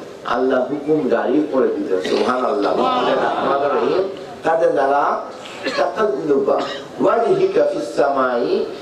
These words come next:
ফালানুওয়াল্লিয়ান্নিকা কিবলাতান তারদুহা।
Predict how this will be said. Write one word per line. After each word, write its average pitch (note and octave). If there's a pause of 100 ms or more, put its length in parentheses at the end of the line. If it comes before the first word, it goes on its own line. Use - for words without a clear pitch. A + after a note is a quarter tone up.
(160)
ফালানুওয়াল্লিয়ান্নিকা D#3+
কিবলাতান C#3
তারদুহা। A2+